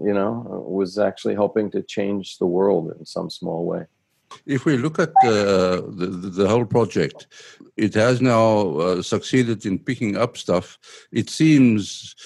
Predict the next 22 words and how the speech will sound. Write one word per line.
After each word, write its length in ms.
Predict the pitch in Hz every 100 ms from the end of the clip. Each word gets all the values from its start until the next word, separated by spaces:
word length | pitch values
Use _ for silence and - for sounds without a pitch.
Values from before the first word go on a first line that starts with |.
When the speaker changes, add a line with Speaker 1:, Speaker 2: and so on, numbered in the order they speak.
| - _
Speaker 2:
that 200 | - 104
the 80 | 120
quantity 640 | - 139 151 - - 127 104
that, 180 | 101 101
that 200 | 98 87
they've 280 | 98 92 -
picked 240 | 107 -
up 220 | 107 -
is, 240 | 101 87 101
is 400 | 85 - - - _ -
too 120 | 131
much 640 | 113 107 - - - - _ - -
for 180 | 104
the 120 | 95 98
cargo 540 | 123 135 117 107 104
hold, 340 | 87 95 82
to 60 | 90
put 200 | 76 104
it 100 | 82
that 240 | 90 92
way. 280 | - 78 65 _ _ - - _ -
Uh, 220 | 95 87